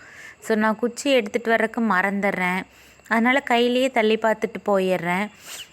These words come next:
ஒரு நாலு நாள் கழிச்சு வந்து பார்த்தா ஏகப்பட்ட காய் பழுத்து கிடக்குது. பாருங்களேன், இங்க ஒரு காய், அங்க ஒரு காய்ன்னு அவ்வளோ பாவக்காய் பழுத்து கிடக்குது. மனசு கஷ்டமா இருக்கு. ஏன்னா நம்ம இவ்வளோ பண்ணி கடைசியில வந்து அந்த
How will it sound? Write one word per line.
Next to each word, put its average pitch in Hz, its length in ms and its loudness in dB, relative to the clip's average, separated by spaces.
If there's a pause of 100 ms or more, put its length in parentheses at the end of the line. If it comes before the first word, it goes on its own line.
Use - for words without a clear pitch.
(120)
ஒரு 233 120 2
நாலு 233 320 2
நாள் 262 180 0
கழிச்சு 240 340 0
வந்து 220 300 0
பார்த்தா 214 220 0
ஏகப்பட்ட 220 680 0
காய் 208 260 0
பழுத்து 190 320 -2
கிடக்குது. 180 560 -2
பாருங்களேன், 190 600 0 (560)
இங்க 196 300 -2
ஒரு 196 180 0
காய், 190 340 0
அங்க 180 260 -2
ஒரு 196 220 0
காய்ன்னு 190 400 -2
அவ்வளோ 196 320 0 (1040)
பாவக்காய் 208 500 2
பழுத்து 190 340 -2
கிடக்குது. 190 720 -2
மனசு 190 460 -4
கஷ்டமா 208 540 -2
இருக்கு. - 420 -2
ஏன்னா 208 200 0
நம்ம 202 220 -2
இவ்வளோ 196 280 0 (100)
பண்ணி 214 640 -4
கடைசியில 214 520 -2
வந்து 202 360 -2
அந்த 240 180 0